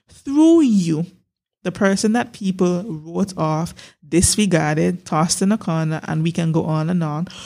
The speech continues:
Through you, God is going to remind people that nothing is too hard for him to do.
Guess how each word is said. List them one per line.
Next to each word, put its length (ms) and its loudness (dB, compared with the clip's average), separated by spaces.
Through 420 2
you, 400 2
God 240 4
is 160 2
going 180 4
to 140 2
remind 560 2
people 340 0
that 220 -2
nothing 500 2
is 180 -2
too 200 -4
hard 260 -6
for 120 -4
him 200 -4
to 140 -10
do. 180 -10